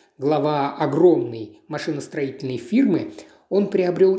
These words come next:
известность в Палате общин, и теперь о нём открыто говорили как о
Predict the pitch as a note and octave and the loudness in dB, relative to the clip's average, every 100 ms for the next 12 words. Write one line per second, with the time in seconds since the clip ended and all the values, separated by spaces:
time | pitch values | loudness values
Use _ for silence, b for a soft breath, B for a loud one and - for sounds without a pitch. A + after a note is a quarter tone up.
0 | F#3+ E3+ D3+ G3+ B3 G#3 - - D#3 D#3+ | -2 -6 -2 -2 -2 -4 -8 -6 -2 -2
1 | D#3+ E3+ D3+ - - A3+ - D3+ C3+ D3 | -2 -2 -2 -4 0 0 0 -4 -6 2
2 | D#3 D3+ D3 D#3+ D3+ D3 - E3 G#3+ F3+ | 2 2 2 0 0 -6 0 0 2 2
3 | E3+ D#3+ D#3 - F3 E3 D#3+ - E3 D#3+ | 4 2 2 0 -2 -2 -4 -2 4 4